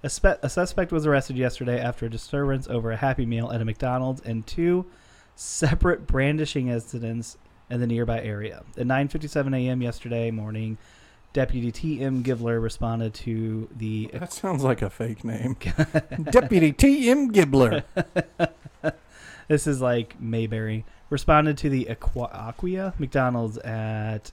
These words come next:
Speaker 1: on Jefferson Davis Highway for a threats call. <clears throat> An employee on scene reported a DoorDash driver was unhappy that Happy Meals cannot be ordered from the <laughs> breakfast menu.
Speaker 2: Oh, wow.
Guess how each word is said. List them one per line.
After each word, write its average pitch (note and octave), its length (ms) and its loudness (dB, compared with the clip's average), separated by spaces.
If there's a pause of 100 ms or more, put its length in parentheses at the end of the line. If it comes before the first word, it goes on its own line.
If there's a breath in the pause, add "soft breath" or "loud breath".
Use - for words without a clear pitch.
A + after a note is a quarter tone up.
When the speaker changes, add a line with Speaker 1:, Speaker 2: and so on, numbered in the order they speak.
(120)
Speaker 1:
on A2+ 180 -6
Jefferson C3 300 -4
Davis B2 240 -2
Highway A2 420 -2
for G#2+ 340 -8 (360)
a A#2 100 -6
threats - 380 -10
call. - 280 -12 (380 soft breath)
<clears throat> - 360 -20
An D#3+ 380 4
employee F3+ 300 8
on E3+ 160 2
scene D#3 280 0
reported D3+ 680 4
a A#2+ 140 0
DoorDash D3 560 2
driver A#2+ 420 0
was G#2+ 180 -4
unhappy C#3 640 -2
that A2 220 -4
Happy F3 300 0
Meals A2+ 380 -4 (300 soft breath)
cannot C#3 400 2
be D#3 140 4
ordered C3+ 420 0
from - 340 0
the D#3 120 0
<laughs> - 0 -
breakfast - 800 0
menu. C3+ 640 -4 (1000 soft breath)
Speaker 2:
Oh, B2+ 360 -2
wow. A#2 520 -6